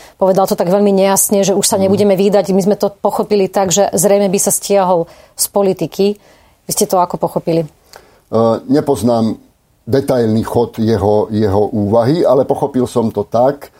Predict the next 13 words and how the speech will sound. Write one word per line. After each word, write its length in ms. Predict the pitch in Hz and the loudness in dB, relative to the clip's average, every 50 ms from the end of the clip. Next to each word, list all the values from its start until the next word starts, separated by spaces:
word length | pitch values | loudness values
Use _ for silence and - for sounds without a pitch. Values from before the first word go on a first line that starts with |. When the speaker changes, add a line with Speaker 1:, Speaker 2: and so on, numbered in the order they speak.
| - _ _ _ | -20 _ _ _
Speaker 2:
že 160 | _ - 127 | _ -6 -4
to 100 | 120 - | -4 -4
stavia 460 | - - - 123 123 120 127 123 113 | -6 -2 0 0 2 2 2 0 0
v 100 | - - | -2 -6
polohe, 520 | _ - 117 120 123 120 117 110 117 117 117 113 104 - _ _ - _ _ | _ -2 0 2 2 2 2 2 2 0 0 0 -2 -6 _ _ -20 _ _
že 160 | - - 107 107 | -8 -4 -4 -4
chce, 300 | - - - - 139 139 | -4 -6 -4 -2 -2 0
aby 240 | - 120 120 104 110 | 2 0 0 0 0
vyhrala 460 | 107 120 113 120 117 117 110 110 110 | -2 0 0 0 0 2 2 2 2
jeho 240 | 110 110 98 85 92 | 0 0 -2 0 -2
línia, 400 | 98 101 110 117 120 127 135 135 135 | 0 0 0 2 2 2 2 2 0
ktorá 300 | 127 - - 147 131 117 | -2 -2 -2 -2 -2 -2
skutočne 540 | 107 - - 139 127 131 - - - 113 | -2 -2 -4 -2 -2 -2 -4 -4 -6 -4